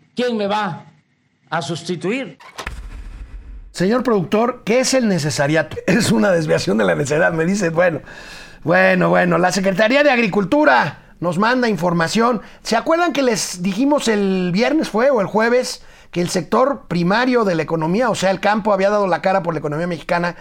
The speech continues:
Speaker 2: en el dos mil diecinueve. Bueno, pues nos mandan esta información en cuanto a la agroindustria. Rebasa el superávit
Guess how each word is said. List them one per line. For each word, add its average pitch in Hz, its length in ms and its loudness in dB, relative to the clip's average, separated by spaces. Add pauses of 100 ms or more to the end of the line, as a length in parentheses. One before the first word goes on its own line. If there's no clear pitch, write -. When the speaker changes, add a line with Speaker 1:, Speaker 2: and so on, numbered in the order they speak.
(220)
Speaker 2:
en 139 80 -8
el 143 100 -6
dos 143 140 -6
mil 185 100 0
diecinueve. 165 380 -2
Bueno, 240 340 0 (300)
pues 156 160 -2
nos 156 140 -2
mandan 240 280 0
esta 240 160 -2
información 175 680 -2 (320)
en 151 260 -2
cuanto 147 500 -2
a 143 200 2
la 139 140 0 (200)
agroindustria. 156 1120 0 (460)
Rebasa 226 560 0
el - 40 -2
superávit 190 720 0